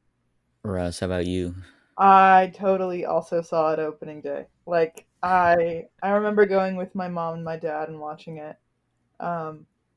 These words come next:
Speaker 2: and also not, like, not super loving it, but, like, being excited that I could wear my little Indiana Jones hat and go to the movie theater and, like, have an experience seeing, you know, one in, in the theater.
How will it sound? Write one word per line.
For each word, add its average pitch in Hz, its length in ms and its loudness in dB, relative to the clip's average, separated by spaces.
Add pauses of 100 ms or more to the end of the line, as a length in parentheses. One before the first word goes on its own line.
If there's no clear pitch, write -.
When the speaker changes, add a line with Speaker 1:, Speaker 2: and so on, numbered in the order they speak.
(120)
Speaker 2:
and 196 100 -6
also 247 340 8
not, 208 320 4
like, 180 260 -4
not 214 560 6 (300)
super 262 600 -4
loving 262 420 4
it, 269 300 -2
but, 196 300 4
like, 180 300 6 (220)
being 214 260 0
excited 190 480 4
that 180 120 2
I 170 100 4
could 180 280 -4
wear 180 180 4
my 180 140 0
little 170 220 -2
Indiana 165 420 -6
Jones 156 280 -4
hat 147 200 -4
and 156 80 -14
go 147 120 -4
to 156 80 -2
the 156 60 -4
movie 151 260 -12
theater 147 440 -8 (520)
and, 175 140 -6
like, 147 280 -8 (100)
have 180 300 6
an 165 120 -2
experience 151 720 -12
seeing, 151 340 -16 (220)
you 180 80 -10
know, - 280 -14
one 165 320 0
in, 143 240 -12 (240)
in 208 180 -2
the 165 60 -8
theater. - 340 -10